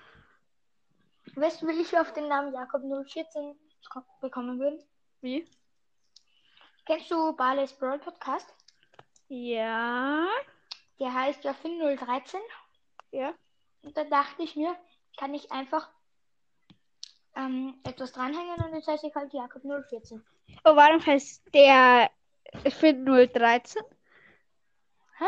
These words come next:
Speaker 2: Warum heißt der Finn null dreizehn?
Speaker 1: Weiß ich nicht.
Speaker 2: Vielleicht, weil er einen, äh, Vorgänger hatte, der hieß,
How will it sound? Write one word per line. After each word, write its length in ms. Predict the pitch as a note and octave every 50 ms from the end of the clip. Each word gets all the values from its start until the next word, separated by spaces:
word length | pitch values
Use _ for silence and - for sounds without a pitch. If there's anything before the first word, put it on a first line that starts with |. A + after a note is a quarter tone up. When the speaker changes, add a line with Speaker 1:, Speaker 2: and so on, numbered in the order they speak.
| A#4+ - - - _ _ _ _ _ _ _ - - - - -
Speaker 2:
Warum 220 | - D#4 D#4+ E4
heißt 280 | E4+ D#4+ D4 D4 - -
der 300 | D4+ D4+ D#4 D#4+ C#4+ -
Finn 280 | - - E4+ E4+ E4 E4
null 200 | E4 D4+ C#4 B3
dreizehn? 480 | A3+ A#3+ A#3+ B3 B3+ - - F#4 F#4 G4 G#4+ A4 - _ _ - - - - - - - - - _ _ _ _ _
Speaker 1:
Weiß 220 | - C4 B3 A3+ B3
ich 160 | B3 A#3 -
nicht. 180 | A#3+ A#3 A#3 - - _ _ _ _ _ _ _ -
Speaker 2:
Vielleicht, 580 | D4+ C#4 C#4 C#4+ D4+ D#4 E4 D#4+ - - C4+
weil 240 | C4 D#4 D#4+ E4 E4
er 240 | E4 D#4+ D#4 C#4+ -
einen, 600 | C#4 D#4 D#4 D#4 D#4 D#4+ D#4+ D#4+ D#4 D#4 D#4 D#4
äh, 280 | D#4 D#4 C#4 C#4 C#4+
Vorgänger 480 | C#4+ - D4+ D4 D#4 E4 E4 D#4+ D4+ D4+
hatte, 220 | D#4 D4+ D4+ D#4+
der 180 | C4 C#4+ D4 C#4
hieß, 720 | C#4 C4+ C#4 D4 D4 D4 D#4 D4+ D4 C#4 C#4 - - _